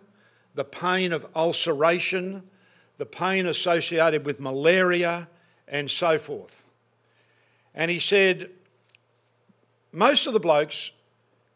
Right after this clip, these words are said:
didn't have any cigarette papers to be able to roll the smoke, but he was grateful that he took a Bible to the war with him.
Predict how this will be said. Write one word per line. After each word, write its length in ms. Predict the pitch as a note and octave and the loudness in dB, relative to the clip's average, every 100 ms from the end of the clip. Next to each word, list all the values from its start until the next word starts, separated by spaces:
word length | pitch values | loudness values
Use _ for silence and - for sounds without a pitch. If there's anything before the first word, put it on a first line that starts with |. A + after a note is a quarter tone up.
| - | -10
didn't 200 | F#3 G3 | -4 0
have 140 | G3+ | 0
any 120 | G3+ | 2
cigarette 500 | G3+ A3 G#3 A3+ C4 | -2 0 6 8 8
papers 580 | A3 D#3 - - - - _ _ _ _ _ _ _ - | 6 0 0 -10 -10 -12 _ _ _ _ _ _ _ -16
to 80 | D3+ | -6
be 120 | E3 | 0
able 280 | E3+ E3+ - | 2 2 -2
to 360 | E3+ E3+ F3 - | -4 -2 -4 0
roll 320 | E3 E3+ E3+ | 4 6 4
the 80 | E3 | 0
smoke, 440 | - B3 A3 - - _ _ _ _ _ _ _ - | -2 0 -2 -2 -16 _ _ _ _ _ _ _ -2
but 160 | F3 | 2
he 100 | F#3+ | 4
was 140 | F#3+ B2 | 2 0
grateful 520 | A#2 G3+ C4 - F3 | 0 4 4 2 -4
that 120 | D3+ | -4
he 80 | D3+ | -6
took 200 | E3+ F#3+ | -4 0
a 80 | E3 | 0
Bible 520 | B2+ G#3 A3+ G#3 D#3 | 2 6 6 4 2
to 80 | D3 | -4
the 100 | C#3 | -4
war 320 | C#3 D3 C#3 | 0 2 2
with 140 | C3 | -2
him. 140 | A#2 | -10